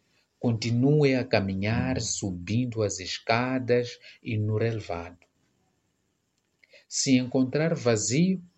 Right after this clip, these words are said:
pode sentar-se sobre um pequeno passeio ou caminhar em sua volta. Meditação um. Uma área relevada.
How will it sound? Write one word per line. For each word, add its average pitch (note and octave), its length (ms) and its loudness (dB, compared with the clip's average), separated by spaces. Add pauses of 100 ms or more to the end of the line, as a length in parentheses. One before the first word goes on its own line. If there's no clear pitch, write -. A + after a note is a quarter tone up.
(300)
pode C3 220 2
sentar-se G#2 720 0
sobre F#2+ 420 -4
um G2+ 220 -4
pequeno F#2+ 460 -8
passeio B2 760 -2 (360)
ou G#3 180 2
caminhar F2 640 -8
em G2+ 100 -12
sua D#3 280 -4
volta. E2+ 500 -4 (2500)
Meditação D3+ 840 2
um. F2+ 360 -2 (760)
Uma C3+ 240 0
área C3 600 -2 (100)
relevada. G#2 840 -2